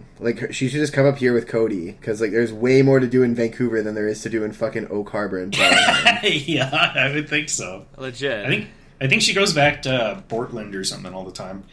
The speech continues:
Speaker 2: 'cause I think her sister lives there or something. She's got people to hang
Speaker 3: Portland,
Speaker 2: out with.
Speaker 3: Oregon.
Speaker 2: Is that Oregon?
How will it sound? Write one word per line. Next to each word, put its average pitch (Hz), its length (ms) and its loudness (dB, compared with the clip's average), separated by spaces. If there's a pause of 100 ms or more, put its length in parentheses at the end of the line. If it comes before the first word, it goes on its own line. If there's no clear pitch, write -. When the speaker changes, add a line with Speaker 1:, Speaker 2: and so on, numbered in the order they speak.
(200)
Speaker 2:
'cause 101 100 -14
I - 20 -14
think 117 140 -10
her 113 80 -6
sister 104 320 -2
lives 131 240 -2
there 139 240 -2
or 139 40 0
something. 143 440 -6 (2000)
She's 147 140 -8
got 160 140 0
people 147 180 4
to 220 60 4
hang - 100 -4
Speaker 3:
Portland, 208 140 -4
Speaker 2:
out 156 100 -4
with. 120 80 -4
Speaker 3:
Oregon. 107 300 -10 (2250)
Speaker 2:
Is 127 80 0
that 160 80 6
Oregon? 143 200 2